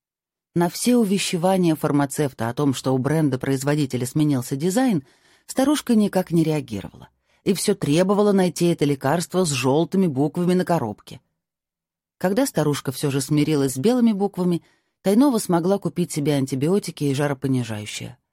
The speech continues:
Она бегом добежала до машины и со всей силы вжала педаль газа в пол. Девушка очень спешила, понимая, что опаздывает на встречу с Астовым.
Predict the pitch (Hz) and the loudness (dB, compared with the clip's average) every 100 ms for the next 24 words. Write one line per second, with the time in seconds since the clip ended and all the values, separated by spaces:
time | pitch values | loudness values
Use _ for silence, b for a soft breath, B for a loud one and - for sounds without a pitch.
0 | _ _ _ _ 160 190 180 160 185 185 | _ _ _ _ 0 2 2 2 2 2
1 | 151 151 151 143 135 143 143 233 220 196 | 0 0 0 0 0 0 0 0 0 -2
2 | b b b 233 220 208 - 160 - 240 | b b b -4 -2 -2 -2 -2 0 0
3 | 220 165 135 190 175 151 139 151 127 127 | 0 0 0 0 0 -2 -2 -2 -2 -2
4 | 123 - - 87 87 _ _ _ _ _ | -4 -12 -12 -14 -14 _ _ _ _ _
5 | _ _ _ 160 165 160 - 175 175 - | _ _ _ -2 0 -2 -4 -2 -2 -2
6 | 113 - 123 190 160 123 139 139 147 147 | -6 -6 -4 -2 -2 -2 0 2 2 0
7 | 135 143 131 156 139 131 131 131 131 - | 0 -4 -2 -2 0 -2 0 0 -2 -2
8 | 139 151 - 156 - - 107 117 | -4 -4 -4 -6 -6 -12 -14 -14